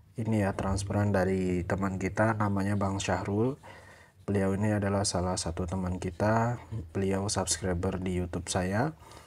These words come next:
Beliau belajar telur gulung dengan saya dan alhamdulillah ini beliau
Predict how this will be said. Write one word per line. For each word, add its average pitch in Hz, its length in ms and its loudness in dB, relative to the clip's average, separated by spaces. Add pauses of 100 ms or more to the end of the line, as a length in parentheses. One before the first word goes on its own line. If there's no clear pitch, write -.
(580)
Beliau 117 480 6
belajar 110 880 6
telur 101 320 4
gulung 107 720 2 (160)
dengan 95 320 -2
saya 98 480 -2
dan 95 160 -2
alhamdulillah 95 1040 0
ini 101 80 -2
beliau 101 640 2